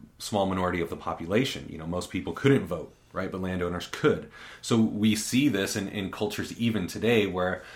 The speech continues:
the wealthy, you know, have the access to make the laws, um, and oftentimes those protect their wealth.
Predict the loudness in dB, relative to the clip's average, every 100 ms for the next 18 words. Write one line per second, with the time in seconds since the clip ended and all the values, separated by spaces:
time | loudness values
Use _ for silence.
0 | -18 -6 -4 2 6 6 4 -2 0 -2
1 | -8 -18 -8 -6 0 4 4 4 -2 -4
2 | -4 -6 -6 -4 -4 -4 -6 -2 6 6
3 | 6 -2 -10 -12 -20 -12 -6 -4 -2 -2
4 | 4 4 4 -4 -4 -4 -2 -2 -4 -4
5 | -6 -6 -6 -8 -2 -2 -2 -8